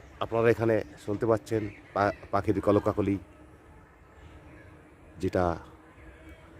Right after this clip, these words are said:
মনের মধ্যে একটি অন্যরকম অনুভূতি সৃষ্টি করে। আসলে এমন সুন্দর দৃশ্য দেখার জন্য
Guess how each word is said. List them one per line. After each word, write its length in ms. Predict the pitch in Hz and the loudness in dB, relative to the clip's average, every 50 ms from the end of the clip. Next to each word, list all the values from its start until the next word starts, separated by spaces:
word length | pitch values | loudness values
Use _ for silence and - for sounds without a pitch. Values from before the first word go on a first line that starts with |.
| - - - | -20 -6 -2
মনের 220 | 90 92 92 90 | 2 2 4 4
মধ্যে 260 | 87 87 85 71 87 90 | 4 2 2 0 0 -4
একটি 320 | 82 - - 90 85 78 - - - - - - - - - - - - - - - - - - - - - - - - - - | -4 -2 0 0 0 0 -2 -8 -16 -20 -20 -20 -20 -20 -20 -20 -20 -20 -20 -20 -20 -20 -20 -20 -20 -20 -20 -20 -20 -20 -8 -2
অন্যরকম 520 | 87 92 92 87 85 82 - 85 82 78 71 - - - - - - - - - - - - - | 0 2 4 4 4 2 2 0 0 -2 -2 -8 -14 -20 -20 -20 -20 -20 -20 -20 -20 -16 -8 -4
অনুভূতি 360 | 87 90 82 78 80 - 82 | -2 0 0 0 -2 -4 -4
সৃষ্টি 300 | - - 87 - - 78 | -4 -4 -6 -6 -6 -4
করে। 220 | - 85 76 78 - - - - - - - - - - - - - - - - - - - - - - - - - - - - - - - - - - - - - - - - - | -2 -2 -2 -4 -6 -8 -16 -20 -20 -20 -20 -20 -20 -20 -20 -20 -20 -20 -20 -20 -20 -20 -20 -20 -20 -20 -20 -20 -20 -20 -20 -20 -20 -20 -20 -20 -20 -20 -20 -20 -20 -20 -20 -14 -12
আসলে 380 | 87 85 - 87 87 85 78 - - - - - - - - - - - - - - - - _ _ _ - - - - - - - - - - | -8 -4 0 2 2 2 2 -2 -6 -16 -20 -20 -20 -20 -20 -20 -20 -20 -20 -20 -20 -20 -20 _ _ _ -20 -20 -20 -20 -20 -20 -20 -20 -14 -4
এমন 200 | 87 95 110 110 | 2 4 4 4
সুন্দর 260 | 101 - 104 95 95 85 | 4 2 2 2 2 2
দৃশ্য 460 | 76 90 92 - - - 92 85 82 - - - - - - - - - - - - - - - - - - - - - - - - - - 784 784 784 - - - - - - - - - - - - - - - - - 80 | 2 0 -4 -2 0 0 0 0 0 -2 -8 -20 -20 -20 -20 -20 -20 -20 -20 -20 -20 -20 -20 -20 -20 -20 -20 -20 -20 -20 -20 -20 -20 -20 -20 -20 -20 -20 -16 -16 -14 -14 -14 -16 -16 -18 -20 -20 -20 -20 -20 -20 -18 -14 -8 -4
দেখার 240 | 80 98 - 98 85 | -2 -2 0 -2 -2
জন্য 380 | 71 98 92 87 85 80 71 | 0 2 2 2 2 0 -2